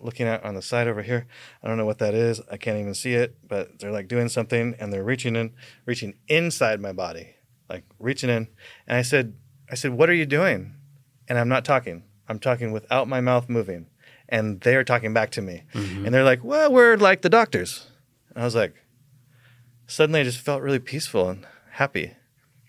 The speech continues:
Speaker 1: And I was like, "Oh, okay, well, that's fine," <laughs> you know? So I'm, I'm laying there and, uh, suddenly I reappear. It, it was just, re-,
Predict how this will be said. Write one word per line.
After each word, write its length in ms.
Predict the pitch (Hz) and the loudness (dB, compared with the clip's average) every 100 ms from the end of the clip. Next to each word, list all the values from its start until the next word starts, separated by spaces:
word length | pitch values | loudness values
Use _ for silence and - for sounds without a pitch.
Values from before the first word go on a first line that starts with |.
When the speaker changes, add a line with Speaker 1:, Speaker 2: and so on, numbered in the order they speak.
| - - | -16 -6
Speaker 1:
And 120 | 110 | 0
I 80 | 110 | 0
was 180 | 104 110 | 0 0
like, 260 | 104 - - - 151 | 0 -2 -18 -10 -6
"Oh, 220 | 147 76 _ _ - | -6 -6 _ _ -14
okay, 320 | - 101 123 - - | -12 -12 -14 -14 -10
well, 260 | 113 139 _ _ - - - - - _ _ _ | -10 -10 _ _ -20 -20 -20 -20 -20 _ _ _
that's 200 | - 147 | -4 -4
fine," 400 | - 104 113 143 123 | -2 0 2 0 0
<laughs> 40 | |
you 100 | 135 | 0
know? 140 | 131 139 127 | 0 -2 -4
So 260 | 135 - 151 | -6 2 4
I'm, 120 | 143 | 4
I'm 160 | 123 127 | 2 2
laying 280 | 135 147 143 | 4 4 4
there 180 | 147 143 | 6 6
and, 180 | 123 123 - - - - _ _ | 2 -4 -16 -20 -20 -20 _ _
uh, 400 | - 120 113 104 101 - _ _ _ _ _ _ _ _ _ _ _ _ - _ _ _ _ _ _ _ _ _ _ _ _ - | -2 0 2 -2 -6 -16 _ _ _ _ _ _ _ _ _ _ _ _ -20 _ _ _ _ _ _ _ _ _ _ _ _ -12
suddenly 340 | - 127 143 | -6 -2 2
I 60 | 127 | 2
reappear. 680 | 127 151 - 117 107 123 123 | 2 0 0 -4 -4 -6 -12
It, 100 | 107 - | -20 -16
it 60 | 123 | -14
was 120 | 117 | -10
just, 200 | 131 | -10
re-, 100 | - | -10